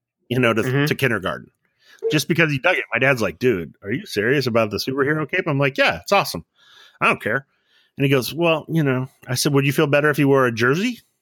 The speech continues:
Speaker 1: And he goes, "Well, I guess, yeah, but that's all, you know, that's old school. I'm not, and I'm not disparaging my dad. I'm just saying this."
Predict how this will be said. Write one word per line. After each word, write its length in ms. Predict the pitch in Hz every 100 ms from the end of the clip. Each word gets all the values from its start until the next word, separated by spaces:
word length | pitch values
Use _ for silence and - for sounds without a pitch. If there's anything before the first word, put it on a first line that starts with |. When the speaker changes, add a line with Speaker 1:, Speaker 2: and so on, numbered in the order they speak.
| _ _ _ _ _ -
Speaker 1:
And 120 | 123
he 60 | 131
goes, 320 | 123 101 104
"Well, 240 | 113 135 92
I 40 |
guess, 400 | 98 170 156 -
yeah, 340 | 147 185 90 123 -
but 120 | 143
that's 180 | 139 135
all, 80 | 147
you 120 | 220 214
know, 160 | 151
that's 200 | 175 185
old 180 | 135 104
school. 260 | - 110 139
I'm 100 | 175
not, 180 | 180 - -
and 140 | 143
I'm 80 | 156
not 160 | 170 147
disparaging 500 | - 156 139 123 117
my 80 | 95
dad. 240 | 85 90
I'm 100 | 139
just 160 | 139 -
saying 200 | 208 80
this." 220 | - -